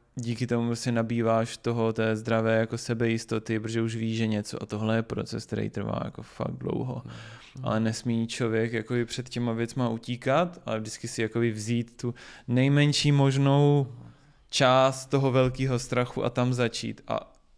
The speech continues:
Speaker 1: ty vole, mega se budeš divit, jako kam jsi schopen se s tímhle dostat, že jo?
Speaker 2: Ano, ano, ano. Ne, to je spíš jako dům, jo, to sebevědomí.
Speaker 1: Hmm.
Speaker 2: Ta sebepodpora je vzít tu cihlu, nebo podpořit se tak, že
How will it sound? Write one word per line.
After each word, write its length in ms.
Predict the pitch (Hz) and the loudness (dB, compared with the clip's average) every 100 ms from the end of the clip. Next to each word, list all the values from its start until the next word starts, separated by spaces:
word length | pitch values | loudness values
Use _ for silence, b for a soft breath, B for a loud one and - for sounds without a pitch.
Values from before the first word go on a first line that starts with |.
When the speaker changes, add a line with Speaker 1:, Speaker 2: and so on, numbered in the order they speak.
| - | -8
Speaker 1:
ty 120 | 127 | -4
vole, 260 | 113 110 110 | 0 0 2
mega 300 | 117 123 123 | 2 2 2
se 160 | 127 | 0
budeš 260 | 120 120 120 | 0 0 0
divit, 340 | 120 120 120 | 2 4 4
jako 240 | 120 117 120 | 4 0 -2
kam 240 | 127 117 | 0 0
jsi 180 | - 123 | 0 -4
schopen 420 | - 127 123 120 | -2 -2 0 -2
se 140 | - | -4
s 60 | 123 | -8
tímhle 280 | - 120 120 | -4 -2 0
dostat, 440 | 117 - - - | -2 -4 -8 -10
že 120 | - - | -6 -2
jo? 40 | |
Speaker 2:
Ano, 180 | 175 220 - | 0 0 -4
ano, 220 | 113 160 - | -6 -8 -8
ano. 160 | 147 160 B B B B B | -10 -10 B B B B B
Ne, 80 | 120 | 0
to 100 | 127 | 2
je 40 | |
spíš 280 | 143 - 160 | 2 0 0
jako 200 | 160 185 | 2 4
dům, 440 | 156 127 127 190 185 | 2 4 4 2 0
jo, 220 | 98 113 | -2 -4
to 100 | - | -6
sebevědomí. 760 | 120 - 107 110 117 113 123 123 | -10 -8 -8 -6 -6 -2 0 0
Speaker 1:
Hmm. 220 | 110 107 - B B B | 0 -6 -12 B B B
Speaker 2:
Ta 100 | - | -6
sebepodpora 720 | - 120 135 131 - - 139 | 0 2 2 2 0 0 2
je 180 | 123 127 | 4 4
vzít 260 | 123 120 123 | 2 -2 -4
tu 120 | 139 | -4
cihlu, 580 | 127 - 113 127 131 131 | -4 -4 -4 -2 -2 -2
nebo 240 | 123 107 104 - - - B B B | -4 -6 -8 -10 -20 -20 B B B
podpořit 480 | - 120 - 131 135 | -2 0 2 2 2
se 120 | 135 | 2
tak, 200 | 127 127 | 4 4
že 140 | 123 | 4